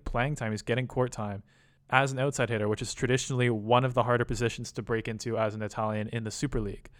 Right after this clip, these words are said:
You can tell I, I really don't like the argument that leagues make that they need to restrict the number of foreign players in order to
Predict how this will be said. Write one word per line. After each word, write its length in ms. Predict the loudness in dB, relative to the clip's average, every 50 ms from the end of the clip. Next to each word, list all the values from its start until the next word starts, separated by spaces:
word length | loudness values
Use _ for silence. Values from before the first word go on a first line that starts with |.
| -20 -16 -8
You 120 | -4 -2 0
can 140 | 0 2 6
tell 180 | 8 10 10
I, 120 | 12 10 10
I 80 | 8 8
really 260 | 8 8 8 6 6
don't 140 | 6 4 4
like 140 | 2 2
the 100 | 2 2
argument 560 | 4 4 4 2 2 0 -2 -2 -4 -4 -8 -12 -16 -16 -18 _ _ 0
that 220 | 2 2 2 2
leagues 340 | 0 0 0 0 0 -2 -2
make 180 | -2 -2 0 0
that 140 | 0 0 0
they 80 | 0
need 220 | -2 0 0 -2 0
to 80 | 0 -2
restrict 640 | -2 -2 -2 -4 -2 -2 -2 -2 -2 -4 -10 -18 -18 -20 _ _ _ _ _ -14
the 480 | -10 -6 -4 -2 -2 -2 -2 -2 -4 -4 -8 -12 -20 _ _ _ _ _ _ _
number 300 | -4 -2 0 0 2 0
of 60 | 0 -2
foreign 420 | -4 -2 2 2 2 2 2 0
players 380 | -2 0 0 2 2 2 0 -2
in 100 | 0 0
order 220 | 0 2 2 0
to 360 | -2 0 -2 0 0 -2 -4